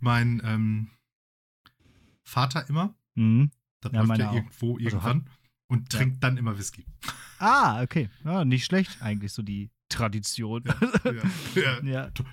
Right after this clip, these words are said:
Speaker 1: total gut. Also,
Speaker 2: Kann
Speaker 1: es
Speaker 2: man
Speaker 1: gibt ja
Speaker 2: machen.
Speaker 1: nie, bekanntlich nichts Besseres, als sich wöchentliche Termine zum Alkohol trinken <laughs> in den Kalender zu schreiben.
Speaker 2: Genau, der erlaubnisgebende Gedanke. <laughs>
Speaker 1: Genau. In diesem
Speaker 2: Heu-
Speaker 1: Sinne.
Speaker 2: In diesem
Speaker 1: Cheers.
Speaker 2: Sinne. Ja.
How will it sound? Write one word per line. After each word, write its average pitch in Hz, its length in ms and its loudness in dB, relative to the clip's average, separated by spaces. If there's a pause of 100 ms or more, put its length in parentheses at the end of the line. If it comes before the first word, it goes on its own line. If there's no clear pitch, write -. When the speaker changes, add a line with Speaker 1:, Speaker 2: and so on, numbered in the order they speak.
Speaker 1:
total 151 360 4
gut. 131 240 2 (260)
Also, 143 200 2
Speaker 2:
Kann - 120 -6
Speaker 1:
es 143 40 4
Speaker 2:
man 131 80 2
Speaker 1:
gibt 151 160 0
ja 143 60 6
Speaker 2:
machen. 131 100 6
Speaker 1:
nie, 139 140 2
bekanntlich 135 460 -2
nichts 156 220 0
Besseres, 147 480 0 (300)
als 127 240 2
sich 120 180 2
wöchentliche 131 480 0
Termine 143 480 4
zum 139 260 -4
Alkohol 127 400 -2
trinken - 460 -4 (160)
<laughs> - 220 0
in 165 100 4
den 143 180 -2
Kalender 139 520 2
zu - 160 -8
schreiben. 131 400 -4 (540)
Speaker 2:
Genau, 131 320 -2 (280)
der 139 140 4
erlaubnisgebende 147 920 4
Gedanke. 127 520 0 (240)
<laughs> 160 460 6
Speaker 1:
Genau. 113 420 2 (640)
In 143 120 6
diesem 156 140 6
Speaker 2:
Heu- 156 120 6
Speaker 1:
Sinne. 131 460 4 (440)
Speaker 2:
In 139 120 -6
diesem 135 280 0
Speaker 1:
Cheers. - 360 2 (420)
Speaker 2:
Sinne. 175 120 -18
Ja. 127 260 -16